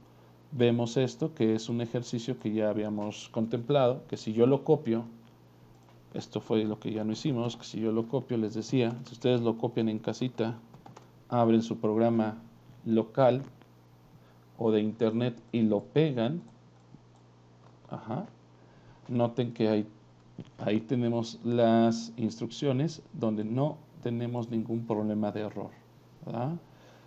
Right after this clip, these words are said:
Si nosotros, eh, borramos algún símbolo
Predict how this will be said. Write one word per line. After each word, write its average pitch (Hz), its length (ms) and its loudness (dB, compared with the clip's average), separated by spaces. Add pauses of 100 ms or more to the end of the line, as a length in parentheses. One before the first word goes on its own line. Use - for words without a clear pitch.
(240)
Si - 140 -6
nosotros, 113 840 4
eh, 104 760 2
borramos 113 480 2
algún 110 300 2
símbolo 113 600 0